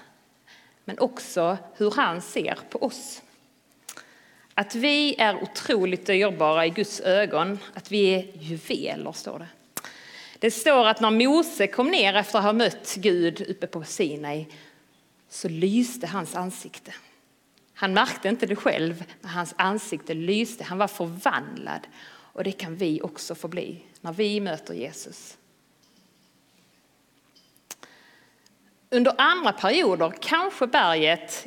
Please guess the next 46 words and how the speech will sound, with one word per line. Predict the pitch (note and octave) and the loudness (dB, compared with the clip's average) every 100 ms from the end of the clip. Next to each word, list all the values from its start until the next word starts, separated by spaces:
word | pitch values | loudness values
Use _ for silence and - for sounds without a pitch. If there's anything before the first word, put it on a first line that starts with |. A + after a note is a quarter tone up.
| - | -8
kan | - G#3 | -2 0
få | G#3 | 0
vara | G#3+ A#3 E3 | 2 4 2
en | E3 | 0
plats | - G#3+ - - - | 0 0 0 -12 -10
som | D#3 - | -10 -4
utmanar | G#3 B3 B3+ - - G#1 G1+ | -2 -2 -6 -10 -10 -8 -12
oss. | - - - - _ _ _ - - - - - - - | -12 -14 -16 -18 _ _ _ -14 -14 -14 -16 -16 -16 -8
När | - G#3+ | -2 2
vi | |
faktiskt | A3+ E4+ E4+ | 4 2 2
får | D4 | 4
lämna | C4 D#4+ F#4 B3 | 6 6 6 4
den | C4+ | 4
där | C#4+ | 2
trygga | C#4 - D4 A3+ G#3+ | 2 0 2 4 4
vardagen | C4 G3 F3+ F3+ | 6 6 4 4
nere | F#3 F#3 | 2 2
i | F#3 | 4
dalen, | C4 D#3 D#3+ F3+ D4+ C#4+ | 4 4 4 4 4 -2
som | - A#3+ A3 G#3+ - | 0 2 2 0 0
lärjungarna | G#3+ A#3 A#3+ F#3 F3 G3 | 4 6 4 0 0 0
kanske | E4+ F4 D4 | 0 0 0
tyckte | D4+ - - A#3 - | 0 -2 0 0 2
det | G3 | 2
var. | E3+ D#3 C#4 B3+ - | 4 4 4 0 -2
"Ja, | |
men | A#3+ B3+ | 0 2
här | B3 | 2
har | C4+ | 2
vi | C#4+ B3+ | 2 2
det | A#3+ | 2
gött, | A#3 A#3+ - | 2 0 0
vi | |
har | A#3 A3+ | 2 2
det | A3+ A#3 | 2 4
här | A3+ | 4
med | A3 | 4
Jesus, | G#3+ G#3+ G#3 G#3 G3+ - | 4 2 2 -2 -2 0
vi | G#3+ | 2
hittar | A3 G3+ | 2 0
på | A3 | 2
häftiga | G#3+ G#3+ G3+ G3 | 2 2 0 2
grejer | A3+ B3+ C4 A#3 A3 | 2 2 2 2 0
och | A3+ | 0
så." | G#3 F3 | 4 4